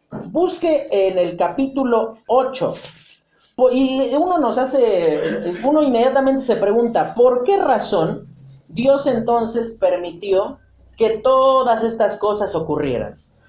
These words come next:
¿Por qué Dios permitió que pasaran por el desierto y que tuviesen hambre en algún momento, que tuviesen sed, que los enemigos los agobiaran en un determinado momento?". Dice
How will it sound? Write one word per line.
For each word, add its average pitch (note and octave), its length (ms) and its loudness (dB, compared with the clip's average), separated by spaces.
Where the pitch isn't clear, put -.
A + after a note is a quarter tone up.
¿Por B3 220 2
qué D#4+ 120 0
Dios D#4 220 0
permitió A#3+ 640 0
que A#3 120 2
pasaran G#3 540 0
por D#3+ 140 0
el C#3+ 120 -2
desierto A3+ 540 0
y G#3+ 80 -2
que D3+ 120 -2
tuviesen E3+ 540 -2
hambre G#3+ 340 -2
en E3+ 80 -4
algún D#3+ 240 -2
momento, G3 480 -2
que D#3 100 -10
tuviesen D3+ 480 -8
sed, G#3+ 400 -2
que E3+ 320 -2
los D#3+ 300 -2
enemigos F3+ 580 0
los D3 200 -2
agobiaran E3+ 580 0
en D#3 140 -2
un F#3 120 -2
determinado D#3+ 640 0
momento?". E3 580 -2
Dice D4 600 0